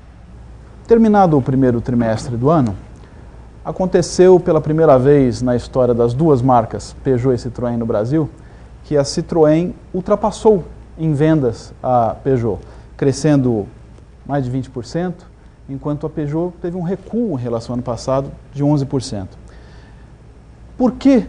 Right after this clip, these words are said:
você acredita que isso está acontecendo e como vocês traçam uma estratégia para retornar o equilíbrio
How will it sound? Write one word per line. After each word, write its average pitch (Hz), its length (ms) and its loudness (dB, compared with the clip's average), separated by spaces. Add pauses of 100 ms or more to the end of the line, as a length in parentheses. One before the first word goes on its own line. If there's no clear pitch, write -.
(160)
você 131 200 -8
acredita 135 300 -2
que 139 140 -4
isso 131 160 -6
está 120 340 0 (100)
acontecendo 139 800 -4 (480)
e 151 360 2 (120)
como 185 720 2
vocês 147 320 -2
traçam 143 380 0
uma 135 60 0
estratégia 139 520 0
para 139 240 2
retornar 147 540 2
o 147 100 4
equilíbrio 147 640 0